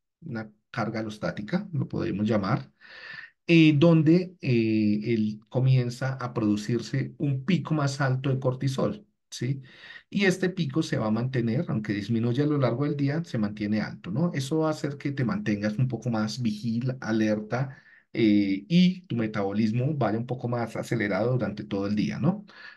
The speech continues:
Te va a dar mucha más hambre, vas a, pero, pues, también vas a tener un poco más disposición de, un poco, entre comillas, vitalidad, ¿no?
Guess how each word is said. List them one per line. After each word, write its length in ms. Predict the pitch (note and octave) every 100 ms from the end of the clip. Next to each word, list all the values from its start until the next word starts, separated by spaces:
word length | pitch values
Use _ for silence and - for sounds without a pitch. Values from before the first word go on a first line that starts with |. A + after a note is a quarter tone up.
| _
Te 80 | G2+
va 80 | F#2
a 20 |
dar 80 | F#2
mucha 200 | F2 E2
más 180 | F2+ -
hambre, 600 | F3 F3+ E3 D#3+ D#3+ D#3+
vas 260 | B2 -
a, 80 | -
pero, 240 | - - E3+
pues, 180 | - _ -
también 280 | F2 -
vas 140 | F2 F2+
a 40 |
tener 100 | G#2+ F2
un 40 |
poco 240 | F#2+ - G#2
más 160 | F#2+
disposición 680 | G2 G#2 - F2+ F2 F#2+ F#2
de, 160 | G#2+ A#2+ - - - _ - _ -
un 60 |
poco, 220 | - - G#2+
entre 180 | G#2+
comillas, 460 | G#2 F2+ F2 G2 -
vitalidad, 580 | G2 F2 F2+ E2+ E2 -
¿no? 260 | G2 E3